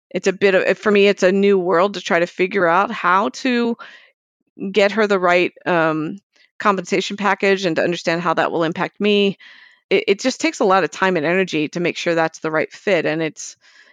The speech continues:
it's a marriage. So I'm, I'm well aware of partnerships that work well and ones that don't. And so I've, I've had both experiences <laughs> and I'm just a little cautious because it's a lot easier right now to just,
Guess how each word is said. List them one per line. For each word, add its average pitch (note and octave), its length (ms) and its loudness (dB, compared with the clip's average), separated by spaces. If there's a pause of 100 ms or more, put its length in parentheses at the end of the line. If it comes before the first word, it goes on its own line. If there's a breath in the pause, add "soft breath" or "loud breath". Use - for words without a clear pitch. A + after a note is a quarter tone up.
it's G3+ 180 -2
a F#3+ 40 2
marriage. E3 680 2
So D#3+ 440 2 (140)
I'm, F3 360 0 (120)
I'm F3+ 160 0
well F#3 240 4
aware E3+ 320 4
of C#3+ 160 -2
partnerships - 460 -4
that - 120 -4
work E3 220 -4
well G#3+ 240 4
and F3 100 -2
ones E3 200 -2
that - 120 -6
don't. E3+ 320 -2
And - 140 -8
so C#3+ 160 -2
I've, D3 200 -4 (380 soft breath)
I've - 80 -18
had E3+ 160 0
both F3 180 0
experiences D#3 640 -4
<laughs> - 0 -
and A3+ 240 2
I'm C4 360 2
just - 260 -4 (320 loud breath)
a B3+ 60 4
little A3 320 4
cautious G3 560 0
because F3+ 360 0
it's - 160 -4
a A3+ 60 2
lot G#3 320 4
easier G3 420 2
right E3+ 200 0
now F3 240 0
to F#3 120 -8
just, F3 280 -8